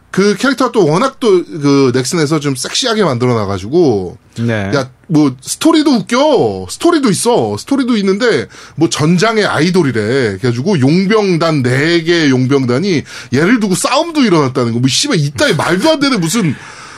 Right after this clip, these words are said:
Speaker 2: 아, 용병단이,
Speaker 1: 어.
Speaker 2: 네 개 용병단이 여자 하나 캐릭터
Speaker 1: 어, 이,
Speaker 2: 때문에
Speaker 1: 어,
Speaker 2: 싸운 거야?
Speaker 1: 마-,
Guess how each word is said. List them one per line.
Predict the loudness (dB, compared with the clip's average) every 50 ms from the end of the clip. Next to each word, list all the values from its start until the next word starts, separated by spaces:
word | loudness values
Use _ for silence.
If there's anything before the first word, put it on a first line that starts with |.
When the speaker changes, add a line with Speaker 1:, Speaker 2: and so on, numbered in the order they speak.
| -16 -8
Speaker 2:
아, | -4 -4 -2 0 2
용병단이, | 2 2 4 4 2 2 2 2 0 0 0 0 0 0
Speaker 1:
어. | 0
Speaker 2:
네 | 0 0 0 0
개 | 0 0 0
용병단이 | 2 0 0 0 0 0 0 0 0 0 0
여자 | 0 0 0 0 0 0 0
하나 | 0 -2 -2 -4
캐릭터 | -4 -2 -2 0 2 2 2 2 2
Speaker 1:
어, | 2
이, | 2 2 0
Speaker 2:
때문에 | 2 2 0 0
Speaker 1:
어, |
Speaker 2:
싸운 | 0 0 0 2 2 2 2
거야? | 2 2 0 0
Speaker 1:
마-, | 0 -2 -2 -4